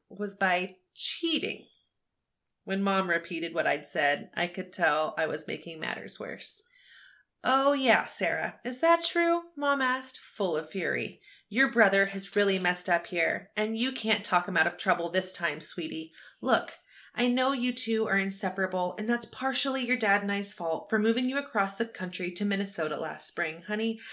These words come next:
I know it's been hard, but the fact of the matter is, John is grounded for two weeks." "Mom," I groaned. "Sarah,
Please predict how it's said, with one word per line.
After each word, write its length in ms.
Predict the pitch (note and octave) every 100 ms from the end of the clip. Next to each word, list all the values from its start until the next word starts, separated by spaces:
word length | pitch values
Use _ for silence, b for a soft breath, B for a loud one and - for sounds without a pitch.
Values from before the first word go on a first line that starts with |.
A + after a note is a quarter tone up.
| B -
I 120 | C4+
know 280 | C4 C4 B3
it's 160 | A#3+
been 160 | - G3
hard, 420 | G3 G3+ G3 G3+ B B B -
but 180 | G3+ - _ _ _ -
the 80 | A3+
fact 320 | B3 C4 -
of 80 | D#4+
the 60 | D#4
matter 260 | C#4 C4+
is, 440 | - F3+ D#3+ F#3 - F#3
John 420 | G#3 F#3 A3 -
is 120 | -
grounded 480 | - F3 F3 F#3+ F#3+
for 100 | -
two 380 | A#3 - F#3 F#3+ F#3+
weeks." 560 | D#3 - - - - b b b b b b
"Mom," 1200 | - G#3+ A#3+ C4 C#4+ C#4 C4 C4 D4 D4 D4 D4 C#4+ B G3
I 180 | F3+
groaned. 720 | D#3+ F#3 F3+ E3+ E3 F3 F#3+ - b b b b b _ _ _ _ _ _
"Sarah, 520 | - - A3+ G#3+ B3